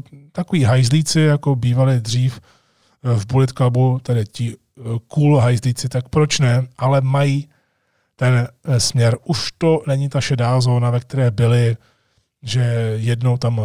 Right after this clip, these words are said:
kopli do rozhodčího do hlavy. Vlastně, když šli proti F T R,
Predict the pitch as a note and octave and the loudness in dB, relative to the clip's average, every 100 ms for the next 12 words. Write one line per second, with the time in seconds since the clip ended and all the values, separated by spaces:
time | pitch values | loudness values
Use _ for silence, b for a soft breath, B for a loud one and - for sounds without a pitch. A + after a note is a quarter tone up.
0 | G#2+ A2+ A#2+ A#2 A#2 B2 A#2+ A2 G#2+ G#2+ | -2 -4 -2 -2 -2 -2 -2 0 -2 -6
1 | - A2+ A#2 A#2+ - B2 A#2+ A2+ A2 G#2+ | -6 -4 -2 -2 -2 0 0 2 0 0
2 | A2+ A#2+ A#2 - - C3 A#2+ - - D3+ | 0 -2 -2 -4 -2 -2 -2 -6 -4 0
3 | C#3+ C3 D3+ B2+ - C3 B2 A#2+ B2+ | 2 0 0 -2 0 0 2 2 -2